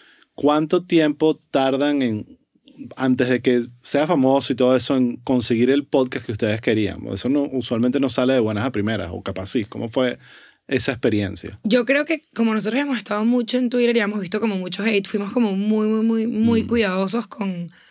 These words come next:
Speaker 2: con lo que queríamos mostrar. Nosotros empezamos a conceptualizar Ni Me La Dillas en enero,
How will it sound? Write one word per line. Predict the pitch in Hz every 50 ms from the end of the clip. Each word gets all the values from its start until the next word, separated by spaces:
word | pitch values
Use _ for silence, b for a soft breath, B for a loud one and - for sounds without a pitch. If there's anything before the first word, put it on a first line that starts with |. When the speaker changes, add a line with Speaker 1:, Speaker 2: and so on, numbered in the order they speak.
| b b b b
Speaker 2:
con | - 202 208
lo | 208
que | - 196
queríamos | 151 - 196 185 190 202 226 226
mostrar. | 196 165 147 - 202 185 175 180 - -
Nosotros | 190 185 180 175 214 240
empezamos | 240 208 202 202 196 208 233
a | 247
conceptualizar | 220 220 196 196 190 190 - 196 190 180 151 185 185 185 185 b b b b b b b b b b b -
Ni | 226
Me | 247 247
La | 226 214 196
Dillas | 185 190 208
en | 247 247 208
enero, | 190 190 202 214 226 254 285 294 302 -